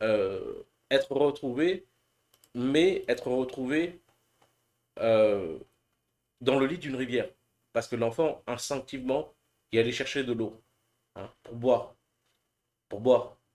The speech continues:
Parce que trois jours, c'est le maximum. Ok ? Donc, allez chercher dans les points d'eau qui entourent le Haut-Vernay. Hein. Dans toute cette zone-là, vous voyez tous les points d'eau, on a une carte des points d'eau sur Google,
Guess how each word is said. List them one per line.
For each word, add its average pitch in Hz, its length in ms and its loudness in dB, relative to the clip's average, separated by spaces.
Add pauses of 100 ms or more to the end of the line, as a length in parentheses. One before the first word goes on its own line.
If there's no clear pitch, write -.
(120)
Parce 107 180 -4
que 117 80 -8
trois 151 340 4
jours, 151 300 -6 (140)
c'est - 200 -4
le 120 60 -6
maximum. 127 440 -4 (1400)
Ok ? 110 180 -4 (640)
Donc, 127 400 -2 (840)
allez 147 220 8
chercher 180 540 -2 (240)
dans 120 120 0
les 135 100 4
points 135 220 0
d'eau 160 140 0
qui 135 200 -4
entourent 127 460 0 (140)
le 120 120 -2
Haut-Vernay. 120 440 2 (580)
Hein. - 100 -14 (1300)
Dans 123 140 0
toute 180 180 -6
cette 147 160 2
zone-là, 139 320 2
vous 135 80 0
voyez 135 200 2
tous 147 100 -6
les 139 100 0
points 127 220 0
d'eau, 147 100 -2
on 156 120 0
a 110 60 4
une 110 140 -2
carte 143 240 4
des 127 60 -4
points 123 180 -4
d'eau 135 160 -2
sur 127 160 -8
Google, 110 500 -4